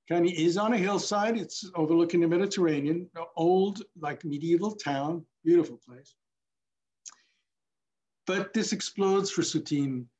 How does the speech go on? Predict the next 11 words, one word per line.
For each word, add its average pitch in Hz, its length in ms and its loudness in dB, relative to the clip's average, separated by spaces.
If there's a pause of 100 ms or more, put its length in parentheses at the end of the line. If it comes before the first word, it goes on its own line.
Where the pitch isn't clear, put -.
(140)
into 160 440 0
what 156 120 0
he 160 180 -2
sees - 420 -6
it. - 80 -20 (380)
It's - 180 -8
kind 285 260 0
of 202 100 0
a 185 40 2
liquid 202 600 2
architecture. 160 720 -6